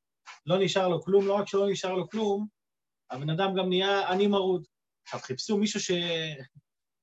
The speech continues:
שיסביר לו את זה. אז אחד התלמידים אמר, "אני מוכן להתנדב." תלמיד נכנס אליו לחדר, אמר לו, "כבוד הרב, יש לי שאלה, לא הבנתי משהו כתוב בגמרא, אני רוצה להבין." אמר לו, "מה השאלה?" הוא אומר, "כתוב, חייב אדם לברך על הרע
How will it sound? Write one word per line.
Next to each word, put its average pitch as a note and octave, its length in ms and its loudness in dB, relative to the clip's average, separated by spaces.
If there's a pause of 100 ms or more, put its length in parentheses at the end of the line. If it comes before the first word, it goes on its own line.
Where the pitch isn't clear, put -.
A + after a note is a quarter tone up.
שיסביר C#3 480 0
לו A3 140 6
את C#3 60 2
זה. A2 120 -6 (640)
אז A2+ 120 -14
אחד G3 140 2
התלמידים G3+ 420 0
אמר, G3+ 240 0
"אני G3+ 100 -2
מוכן F3+ 280 0
להתנדב." C#3 400 -6 (1300)
תלמיד D3+ 260 -4
נכנס D3+ 240 -4
אליו C3 120 -2
לחדר, D3 280 -6
אמר D3+ 80 -2
לו, C3+ 100 -4
"כבוד D3 160 -8
הרב, D#3 200 -4
יש D#3 120 -8
לי D#3+ 80 -6
שאלה, C#3+ 280 -4
לא D3 120 -6
הבנתי D3 300 -6
משהו C#3 220 -12
כתוב C3+ 260 -10
בגמרא, B2 340 -4 (100)
אני C#3+ 100 -10
רוצה B2 200 -12
להבין." D3 300 -2 (420)
אמר D3+ 80 -6
לו, D3+ 80 -2
"מה F3 80 2
השאלה?" D3+ 340 -2 (840)
הוא F#3+ 120 -6
אומר, G3+ 100 -2
"כתוב, A#3 520 -2
חייב A3 220 0
אדם A3 200 0
לברך G3+ 300 -2
על G3 80 2
הרע F3 240 2